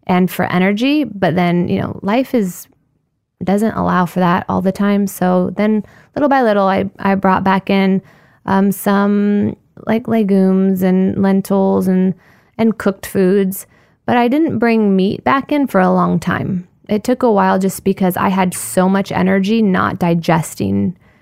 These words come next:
meat, and I wasn't losing any muscle mass, and I was still really strong in the gym. And, and that was a bit of a science project to me as well, 'cause I was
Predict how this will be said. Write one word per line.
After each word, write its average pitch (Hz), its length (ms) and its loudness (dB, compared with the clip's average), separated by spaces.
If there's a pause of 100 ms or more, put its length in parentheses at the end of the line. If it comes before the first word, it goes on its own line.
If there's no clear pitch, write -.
(120)
meat, 196 400 2
and 185 140 0
I 180 100 2
wasn't 185 420 0
losing 233 280 2
any 233 180 2
muscle 196 340 0
mass, 185 460 -2 (380)
and 180 120 0
I 170 60 2
was 170 100 0
still 220 360 0
really 202 340 2
strong 196 380 2
in 196 80 2
the 196 100 2
gym. 180 440 0 (420)
And, 190 400 2
and 196 200 0
that 208 160 2
was 202 160 0
a 196 60 0
bit 185 260 0
of 180 120 0
a 185 60 2
science 175 300 -2
project 175 420 -4
to 185 100 -2
me 180 120 2
as 175 140 -2
well, 170 240 0
'cause 180 180 -4
I 170 140 0
was 170 240 -2